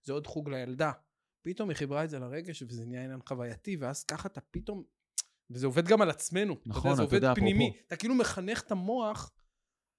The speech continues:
Speaker 1: שדין פרוטה כדין מאה. לא רק בכסף, אני מדבר.
Speaker 2: ברור.
Speaker 1: במעשים, בפעולות, בדברים קטנים, באנרגיה. אם דין פרוטה כדין מאה,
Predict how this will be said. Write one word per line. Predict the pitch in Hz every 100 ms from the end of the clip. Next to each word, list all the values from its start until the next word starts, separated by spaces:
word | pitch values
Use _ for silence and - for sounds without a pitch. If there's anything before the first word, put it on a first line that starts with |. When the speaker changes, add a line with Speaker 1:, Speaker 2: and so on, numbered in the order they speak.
| -
Speaker 1:
שדין | - - 147 139 185
פרוטה | 175 151 143 180
כדין | - 151 151 160
מאה. | 156 139
לא | 233
רק | 254
בכסף, | 208 226 254 - 131 -
אני | 120
מדבר. | 113 110 113
Speaker 2:
ברור. | 107 104 151
Speaker 1:
במעשים, | 151 151 - - 277 147
בפעולות, | 131 156 135 147 220 151
בדברים | 147 143 160 196
קטנים, | - 175 220 175
באנרגיה. | 131 139 170 214 175 123 - _
אם | 180 196 165
דין | 226 220
פרוטה | 185 165 185
כדין | 185 170 180 170
מאה, | 208 226